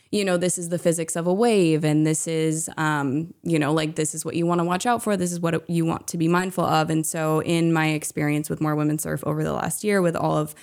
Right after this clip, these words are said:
our surf clinics that we've given, I have been in the water taking photos, um, of these lessons. And so it's sort of afforded me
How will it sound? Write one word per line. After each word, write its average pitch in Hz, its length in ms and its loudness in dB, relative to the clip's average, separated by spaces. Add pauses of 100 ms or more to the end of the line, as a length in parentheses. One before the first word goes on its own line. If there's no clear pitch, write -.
(240)
our 160 120 0
surf 285 300 -4
clinics 160 300 0
that 160 100 -4
we've 160 200 -2
given, 156 440 0 (420)
I 190 180 2
have 185 140 2
been 170 240 0
in 165 140 0
the 160 60 2
water 156 320 0
taking 151 420 -2
photos, 107 720 -2 (140)
um, 156 300 2
of 165 260 0
these 156 200 -2
lessons. - 440 -6
And 170 200 -2
so 156 340 -2
it's 156 220 -2
sort 156 220 -4
of 151 100 -2
afforded 151 460 -2
me 147 380 2